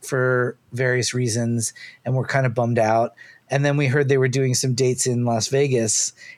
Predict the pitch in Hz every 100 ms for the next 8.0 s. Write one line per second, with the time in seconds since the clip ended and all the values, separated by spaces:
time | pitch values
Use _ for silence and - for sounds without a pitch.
0 | _ 139 147 170 202 190 208 220 208 190
1 | 175 165 151 151 156 147 135 123 139 131
2 | 131 139 127 127 127 131 117 123 120 139
3 | 139 156 156 160 156 - 123 117 123 120
4 | 117 117 117 110 - _ _ - 117 110
5 | 113 120 127 147 151 165 - - - -
6 | - - - 135 135 127 127 131 _ -
7 | _ 143 143 135 139 131 127 123 123 123